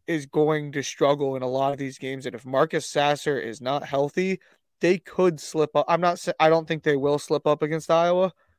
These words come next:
but if they aren't careful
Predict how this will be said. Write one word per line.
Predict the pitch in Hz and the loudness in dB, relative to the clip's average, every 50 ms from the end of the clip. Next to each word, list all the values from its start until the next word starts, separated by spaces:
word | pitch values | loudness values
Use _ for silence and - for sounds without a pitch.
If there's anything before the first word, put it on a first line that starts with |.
| _ _ _ - | _ _ _ 0
but | 160 156 151 143 135 - _ _ _ _ _ _ _ _ _ _ _ _ _ - - | 2 4 4 4 2 -2 _ _ _ _ _ _ _ _ _ _ _ _ _ -6 -4
if | 143 139 - | -4 -4 0
they | - 147 160 165 | 2 4 6 8
aren't | 175 180 180 170 - | 6 6 4 2 0
careful | - 160 165 170 170 156 175 180 180 185 185 185 170 | 2 4 6 6 6 4 2 0 2 2 2 0 -2